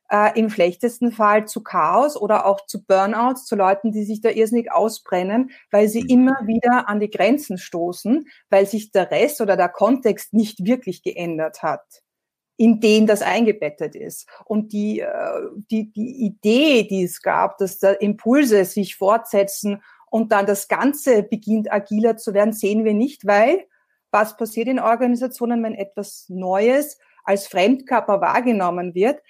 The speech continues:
Speaker 1: dann ist das
Speaker 2: Mhm.
Speaker 1: wie bei einem Körper, dann wird das Immunsystem aktiviert und dann
Speaker 2: Ja.
Speaker 1: schwirren quasi die Bewahrer aus und versuchen, das Ganze wieder irgendwie zu glätten und in die Bahnen zu bringen, weil es natürlich
Speaker 2: Ja.
Speaker 1: eine Bedrohung sein könnte, das Lebendige im,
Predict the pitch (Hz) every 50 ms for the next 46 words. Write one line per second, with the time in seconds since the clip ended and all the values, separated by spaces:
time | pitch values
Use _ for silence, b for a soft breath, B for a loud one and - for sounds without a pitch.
0 | _ - - 214 214 214 214 233 - - 220 220 214 214 208 202 202 208 _ -
1 | - 170 175 196 - 233 226 226 226 214 208 220 214 233 220 - - 226 220 220
2 | 240 294 339 330 - 202 202 - - - 180 196 220 285 294 294 - _ _ _
3 | _ _ - 196 208 202 - - - 254 240 202 202 202 226 277 403 415 - _
4 | _ _ _ - 254 247 240 233 233 240 226 - 233 208 233 262 277 311 302 240
5 | 226 220 226 226 262 226 220 240 233 233 233 214 196 190 175 190 233 - 208 196
6 | 190 165 170 185 220 247 247 254 247 233 - 240 226 - 254 262 262 262 254 220
7 | 233 220 - - 202 208 233 240 - 254 226 220 240 247 240 240 233 240 B B
8 | B B B - 226 226 247 233 240 226 - - 240 214 - 196 196 - - -
9 | 240 240 - 220 226 - - 220 214 220 220 - 185 175 202 254 240 214 214 -
10 | 196 - - 208 196 208 226 220 196 185 180 202 202 - 220 214 - - 220 247
11 | 240 240 220 214 202 - 208 208 _ - 180 185 208 226 220 220 - 196 165 165
12 | 175 - - 190 185 185 185 208 202 202 196 - 208 185 190 - 190 180 202 202
13 | 190 185 185 190 180 180 185 180 185